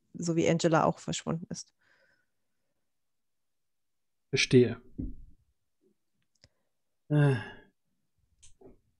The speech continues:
Speaker 2: muss daran arbeiten, dass mir sowas schneller zugetragen wird. Hm. Also,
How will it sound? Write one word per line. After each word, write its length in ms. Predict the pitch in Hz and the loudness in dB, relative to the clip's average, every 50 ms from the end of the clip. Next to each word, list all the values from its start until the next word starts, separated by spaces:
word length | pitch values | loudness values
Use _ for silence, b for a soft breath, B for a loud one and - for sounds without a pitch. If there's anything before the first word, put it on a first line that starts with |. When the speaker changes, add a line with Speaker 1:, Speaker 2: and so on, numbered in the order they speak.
| _ _ | _ _
Speaker 2:
muss 180 | - 143 151 - | 6 6 6 8
daran 280 | - 131 117 123 123 127 | 8 8 10 10 8 8
arbeiten, 500 | 113 131 139 127 127 120 - 127 117 117 | 6 4 6 6 6 6 6 6 6 6
dass 200 | 120 120 - - | 6 4 6 6
mir 100 | 120 113 | 6 6
sowas 400 | 117 123 120 120 117 - - - | 6 6 6 6 6 6 4 4
schneller 580 | - - - 120 113 113 120 120 117 117 113 | 4 6 6 8 8 10 10 10 10 10 8
zugetragen 840 | - - - - 110 110 110 104 - - 110 107 104 101 104 104 104 | 6 2 -2 0 0 0 0 0 2 2 2 2 4 4 2 2 4
wird. 380 | 107 110 107 101 - - - - - - - - - _ _ _ _ _ _ _ _ _ _ _ _ _ _ _ _ _ _ _ _ _ _ _ _ _ _ _ _ _ _ _ _ _ _ _ _ _ _ _ _ _ _ _ _ _ _ _ _ _ _ _ _ _ _ _ - | 6 4 4 4 2 -4 -6 -8 -14 -20 -20 -20 -20 _ _ _ _ _ _ _ _ _ _ _ _ _ _ _ _ _ _ _ _ _ _ _ _ _ _ _ _ _ _ _ _ _ _ _ _ _ _ _ _ _ _ _ _ _ _ _ _ _ _ _ _ _ _ _ -2
Hm. 320 | 127 113 113 110 107 104 - - - - _ _ _ _ _ _ _ _ _ _ _ _ _ B B B B B B _ _ | 0 0 2 2 0 0 -4 -8 -20 -20 _ _ _ _ _ _ _ _ _ _ _ _ _ B B B B B B _ _
Also, 560 | - 143 139 135 131 127 135 131 127 127 123 | 0 6 8 10 10 12 12 12 12 12 12